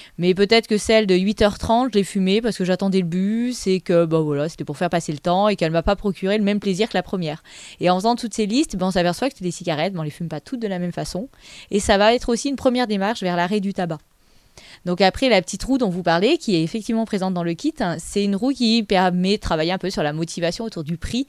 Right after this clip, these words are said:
puisqu'elle montre combien je dépense en argent en fonction de ce qu'il fume, quinze cigarettes, vingt cigarettes, euh, trente-cinq cigarettes, euh, voilà.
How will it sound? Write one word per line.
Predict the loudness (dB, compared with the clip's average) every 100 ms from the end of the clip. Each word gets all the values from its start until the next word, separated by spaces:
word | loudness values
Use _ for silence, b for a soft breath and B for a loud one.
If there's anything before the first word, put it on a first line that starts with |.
| B B B
puisqu'elle | -4 -2 2 2 2 0
montre | -2 -4 -4
combien | -4 0 0
je | 0
dépense | 2 2 2 0 0
en | 2
argent | 4 4 2 0 0
en |
fonction | 0 -4 -2 -2
de | 0
ce | -2 -2
qu'il | -2
fume, | -2 0 0
quinze | 4 2
cigarettes, | 2 0 2 4 6 6 6
vingt | 2
cigarettes, | 0 0 -2 0 2 0 0 0
euh, | 0
trente-cinq | 0 -6 -6 -6
cigarettes, | -6 -4 -2 0 -2 -4
euh, | -6 -6
voilà. | -8